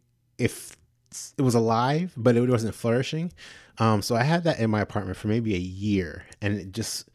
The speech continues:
in that state of life, I don't know. I, I would say it was, like, in limbo 'cause it wasn't really, like, producing flowers, but it was still alive. Um, so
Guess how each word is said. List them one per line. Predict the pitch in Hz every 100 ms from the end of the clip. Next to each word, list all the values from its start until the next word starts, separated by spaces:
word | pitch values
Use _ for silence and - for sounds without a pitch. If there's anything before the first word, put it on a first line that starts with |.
| - - - _ - 113 -
in | 143
that | 147 131 -
state | - - 127 123
of | 113 92
life, | 101 95 85 -
I | 110
don't | 127
know. | 104 92
I, | 104 117
I | 113
would | 135
say | - 127
it |
was, | 117 104
like, | 101 -
in | 101
limbo | 101 95 90
'cause | - 113
it |
wasn't | 135 170 139
really, | 143 113
like, | 98 90 - -
producing | 98 90 107 - 110 92
flowers, | - - 120 123 143 143 143
but | 107 101
it |
was | 98
still | - 107
alive. | 90 92 101 107 123 - - - - 101
Um, | 101 95 92 87 87 - _ _ _ -
so | - - 123 113 107 101 92 -